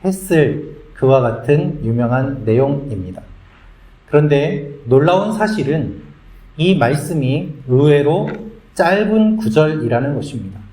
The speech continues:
예수님께서 태어나신 이야기는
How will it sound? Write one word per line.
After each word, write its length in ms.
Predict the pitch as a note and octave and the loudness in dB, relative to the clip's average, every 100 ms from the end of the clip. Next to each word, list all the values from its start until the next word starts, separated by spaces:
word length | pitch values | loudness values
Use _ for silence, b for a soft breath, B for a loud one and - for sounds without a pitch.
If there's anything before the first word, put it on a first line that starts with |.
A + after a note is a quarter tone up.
| - - - - _ _ - b b b b D3 | -20 -20 -20 -20 _ _ -20 b b b b 0
예수님께서 1040 | D3 G3 G3 G#3 G#3 G3 D#3+ D#3 D#3 - | 0 2 0 0 0 2 2 2 0 -2
태어나신 680 | G#3 G3+ F#3+ F3 - E3+ D#3+ B2 | 2 2 2 0 -2 -6 -6 0
이야기는 680 | B2+ B2+ G#2 B2 C3+ - | 2 2 0 -2 -4 -6